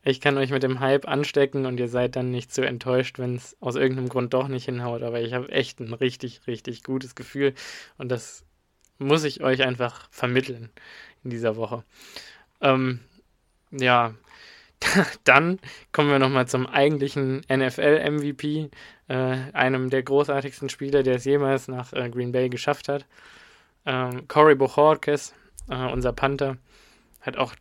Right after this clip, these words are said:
diese Woche wieder einen Wahnsinn abgespult. Also drei Punts, zwei davon wirklich total krass, äh, inside the twenty. Ähm, einer war nicht ganz so gut, äh, wurde dann auch returned, ähm,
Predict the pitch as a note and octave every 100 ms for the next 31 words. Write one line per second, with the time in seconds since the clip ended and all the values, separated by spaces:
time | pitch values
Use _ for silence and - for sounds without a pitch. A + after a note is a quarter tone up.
0 | - B2+ C3 C3 A#2+ B2 B2+ B2 B2 B2
1 | - - B2 A#2 - _ _ _ D#3+ B2+
2 | E3+ C#3+ B2 C3 A#2+ - A#2+ - B2+ C3+
3 | C#3+ B2 B2 A#2+ - _ - C3 C#3+ -
4 | D3 D#3+ - - _ _ - C3+ C#3+ C3+
5 | C#3 C3 C3+ C#3 C3 - _ _ - D3
6 | C3 C#3 C#3 D3 - D3+ - _ _ _
7 | _ _ _ - B2+ C3 - D3 D3 C#3+
8 | C#3 C#3+ - C#3 D3 D3+ D3+ - _ -
9 | _ _ - C3 B2 A#2+ - _ _ _
10 | C3 C#3 C#3 C3+ A#2+ - C#3+ D#3 D3 D3
11 | D#3 - - - _ _ _ - B2 A#2+
12 | B2+ C3 B2 A#2+ A#2+ B2+ B2+ C#3 C#3 D#3
13 | - - _ - B2+ B2 B2 A#2+